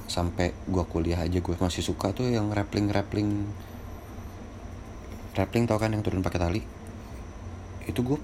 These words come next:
favorit bukan rappling biasa, yang kaki kita ngejejek ke tembok, enggak.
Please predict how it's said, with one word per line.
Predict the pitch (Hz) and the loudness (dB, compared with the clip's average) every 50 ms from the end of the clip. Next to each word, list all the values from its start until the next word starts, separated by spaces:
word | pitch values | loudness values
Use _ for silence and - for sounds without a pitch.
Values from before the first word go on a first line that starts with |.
| - | -2
favorit | - - 110 95 101 107 131 143 | 0 2 2 4 4 4 4 4
bukan | - 107 101 95 90 | 4 2 2 4 4
rappling | 92 87 - 95 87 82 | 2 2 2 2 2 2
biasa, | 95 120 - - - - - - | 2 2 0 -2 -4 -4 -4 -2
yang | - 98 95 95 92 92 92 90 - - - - - - - - - - - - - - - | -2 0 0 0 0 -2 -4 -4 -8 -10 -10 -10 -12 -12 -12 -12 -12 -12 -12 -12 -12 -6 -4
kaki | 95 90 - 95 | -2 0 2 2
kita | - 92 - 95 | 2 4 6 6
ngejejek | 98 92 87 92 90 101 - - | 6 6 4 4 2 0 0 0
ke | - | 2
tembok, | 120 123 127 117 - - | 2 2 2 2 0 0
enggak. | 127 135 117 - | 0 0 0 -2